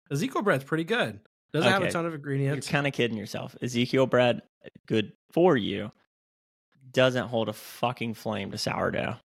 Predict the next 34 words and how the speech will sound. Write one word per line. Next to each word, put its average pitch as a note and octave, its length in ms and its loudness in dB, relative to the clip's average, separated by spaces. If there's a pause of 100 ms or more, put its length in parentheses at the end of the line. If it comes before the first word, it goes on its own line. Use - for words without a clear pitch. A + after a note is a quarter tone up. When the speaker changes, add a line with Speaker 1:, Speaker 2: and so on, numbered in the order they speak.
(140)
Speaker 2:
Like - 240 -8
a G2+ 140 -6 (280)
nice, A#2 640 -2 (260)
fresh A2 580 0 (320)
sourdough. B2+ 640 2 (360)
Speaker 1:
Yeah. D#4 220 2
Yeah, C#3+ 60 0
nice A3 280 0 (800)
from F#3+ 220 2
the E3 80 2
bakery F3 440 0
is G3 140 0
pretty G3+ 240 -2
good. F#3 360 -2 (200)
Yeah, F#3 200 2
there's D3+ 180 -2
one E3 280 0
in, D3+ 160 -2
uh, C#3 140 2
Tarpon D#3+ 320 0
Springs D3 360 -4
that B2 120 -6
makes A#2+ 320 -6 (260)
good C#3+ 200 4
fresh C#3 320 0
sourdough B2 380 0
right B2 180 0
out B2+ 80 2
of A#2+ 40 0
the A2+ 120 0
oven B2 240 -2
for B2+ 180 -2
you. C#3+ 160 0 (580)
Speaker 2:
Yeah. - 280 -8